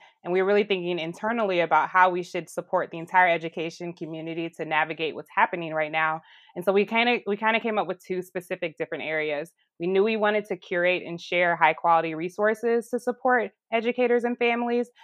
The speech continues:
We also knew we wanted to make sure we created a platform for folks to come together and collaborate and have some thought partnership around successes and challenging, challenges that they are experiencing right now.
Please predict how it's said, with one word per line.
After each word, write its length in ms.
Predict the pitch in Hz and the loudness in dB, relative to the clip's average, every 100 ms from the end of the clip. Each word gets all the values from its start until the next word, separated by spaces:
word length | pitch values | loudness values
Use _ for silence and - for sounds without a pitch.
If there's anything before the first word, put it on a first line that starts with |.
| _ - | _ -2
We 140 | 202 | 4
also 340 | 185 214 226 233 | 8 6 6 0
knew 200 | 220 208 | 0 0
we 140 | 196 | 0
wanted 240 | 185 185 180 | 0 -2 -4
to 60 | |
make 160 | 180 180 | -6 -4
sure 160 | 190 | -2
we 140 | 175 175 | -2 -4
created 340 | 196 180 170 | -2 -2 -2
a 60 | 170 | -6
platform 640 | - 180 - 190 175 175 | 0 2 2 -2 -4 -6
for 100 | - 160 | -10 -8
folks 280 | 175 160 - | -8 -6 -12
to 60 | |
come 240 | - 196 202 | -4 -4 -2
together 640 | 220 175 175 175 175 175 _ _ - | -2 0 0 0 -2 -4 _ _ -12
and 140 | 165 | -6
collaborate 560 | 175 175 175 180 170 156 | 4 6 6 4 0 -2
and 80 | |
have 120 | 170 - | -4 -4
some 160 | 165 | -4
thought 240 | 165 151 - | 0 0 0
partnership 540 | 220 226 233 247 226 - | 0 0 -4 -2 -2 -2
around 540 | 170 170 165 165 165 | -4 0 0 -2 -4
successes 500 | 170 - 175 180 165 | -8 -2 -2 -4 -10
and 100 | 170 | -12
challenging, 680 | - 156 165 185 202 208 208 - | -4 -4 -2 -4 -4 -4 -6 -8
challenges 540 | - 202 190 170 160 | 0 0 0 -4 -6
that 140 | 160 170 | -6 -4
they 120 | 170 | -2
are 80 | 156 | 0
experiencing 560 | 160 - 180 165 165 160 | -2 -8 -10 -8 -10 -10
right 220 | 151 143 | -10 -10
now. 300 | 95 98 | -12 -12